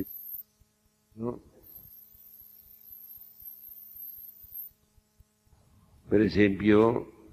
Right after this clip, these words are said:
i francescani debbono essere francescani e non domenicani. I carmelitani debbono essere carmelitani e non, eh, gesuiti, con le caratteristiche proprie,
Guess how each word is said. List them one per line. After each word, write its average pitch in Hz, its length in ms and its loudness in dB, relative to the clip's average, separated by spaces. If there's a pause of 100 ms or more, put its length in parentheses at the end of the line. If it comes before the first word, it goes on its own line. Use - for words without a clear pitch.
(220)
i 107 120 0
francescani 101 800 2
debbono 98 380 2
essere 101 380 2
francescani 101 880 0
e 95 40 2
non 107 240 4
domenicani. 90 1040 0 (1800)
I 107 100 -2
carmelitani 104 760 0
debbono 104 280 2
essere 101 260 0
carmelitani 104 960 0
e 101 200 0
non, 101 360 0
eh, 101 280 2 (140)
gesuiti, 95 880 -4 (1120)
con 98 160 0
le 104 100 4
caratteristiche 110 840 2
proprie, 101 760 2